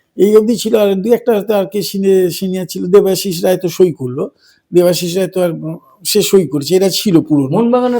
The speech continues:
Speaker 2: পা রেখে
Speaker 1: হুম।
Speaker 2: প্রথম কার সঙ্গে বন্ধুত্ব বা কার সঙ্গে তোমার, আহ, কু-, সুনজরে হোক, কুনজরে হোক, মানুষ বলে না, প্রথমে গিয়ে অনেকে সুব্রত ভট্টাচার্যকে, আহ, ফেস করতে লোকে
Speaker 1: না, না,
Speaker 2: ভয়
Speaker 1: সে
Speaker 2: পেত।
Speaker 1: আমি বলবো ভট্টাচার্যকে actually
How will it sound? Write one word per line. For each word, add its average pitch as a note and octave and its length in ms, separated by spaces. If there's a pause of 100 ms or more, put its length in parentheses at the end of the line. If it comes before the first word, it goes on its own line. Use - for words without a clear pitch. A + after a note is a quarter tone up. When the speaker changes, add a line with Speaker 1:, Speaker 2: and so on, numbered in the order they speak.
Speaker 2:
পা F3+ 160
রেখে G3 220
Speaker 1:
হুম। - 100
Speaker 2:
প্রথম F3+ 360 (380)
কার D#3 120
সঙ্গে F3+ 280
বন্ধুত্ব E3+ 440
বা E3+ 140
কার E3 200 (100)
সঙ্গে F3 340
তোমার, D#3+ 260 (560)
আহ, G#2+ 460 (280)
কু-, A3 160
সুনজরে F#3+ 580
হোক, F#3 500
কুনজরে F3 480
হোক, E3+ 100
মানুষ F3+ 220
বলে F#3+ 280
না, A3 140
প্রথমে F#3+ 400
গিয়ে F3 220 (360)
অনেকে F#3 240
সুব্রত F#3+ 380
ভট্টাচার্যকে, F#3+ 640 (480)
আহ, B2+ 240 (140)
ফেস F3 240
করতে F3+ 240
লোকে D#3+ 360
Speaker 1:
না, G#3+ 460
না, F3 80
Speaker 2:
ভয় D#3+ 120
Speaker 1:
সে G#3 160
Speaker 2:
পেত। G3 80
Speaker 1:
আমি G#3+ 240
বলবো A#3+ 280
ভট্টাচার্যকে A#3 760
actually C4+ 500